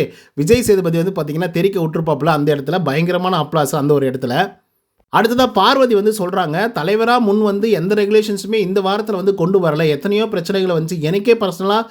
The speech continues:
எத்தனையோ பிரச்சனைகள் வந்துச்சு, எனக்கும் அவருக்குமே எத்தனையோ பிரச்சனைகள் வந்து வந்துச்சு. So, அப்படிலாம் பிரச்சனைகள் வந்து கூட நான் ஒரு தலைவரா இந்த முடிவை எடுக்கிறேன், இதை நம்ம பண்ணலாம், இதை செய்யலாம்" அப்படின்னு சொல்லி அவங்க எதுவுமே வந்து பண்ணவே கிடையாது. So, அது வந்து ரொம்பவே டிசப்பாயின்மெண்ட்டா வந்திருந்தது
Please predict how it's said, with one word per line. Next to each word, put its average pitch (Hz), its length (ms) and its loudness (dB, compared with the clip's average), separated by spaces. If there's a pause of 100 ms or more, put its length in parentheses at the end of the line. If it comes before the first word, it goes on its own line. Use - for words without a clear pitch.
(160)
எத்தனையோ 202 360 -2
பிரச்சனைகள் 190 520 -2
வந்துச்சு, 180 240 -2
எனக்கும் 220 340 0
அவருக்குமே 220 380 2
எத்தனையோ 208 320 -4
பிரச்சனைகள் 185 460 -6
வந்து 170 140 -4
வந்துச்சு. 160 400 -2 (200)
So, 202 200 2
அப்படிலாம் 220 380 0
பிரச்சனைகள் 214 480 0
வந்து 196 240 2
கூட 220 300 2 (140)
நான் 180 180 -2
ஒரு 175 180 0
தலைவரா 226 480 0 (240)
இந்த 185 220 -2
முடிவை 214 360 4
எடுக்கிறேன், 180 340 -4
இதை 175 160 -4
நம்ம 170 200 -4
பண்ணலாம், 190 420 -2
இதை 170 160 -2
செய்யலாம்" 185 420 0
அப்படின்னு 180 120 -2
சொல்லி 185 420 -2 (220)
அவங்க 170 300 0
எதுவுமே 196 440 2
வந்து 202 100 2
பண்ணவே 190 380 0
கிடையாது. 180 380 -2
So, 190 160 -6
அது 165 120 -4
வந்து 190 180 -4
ரொம்பவே 180 300 -4
டிசப்பாயின்மெண்ட்டா 170 640 -2
வந்திருந்தது 147 600 0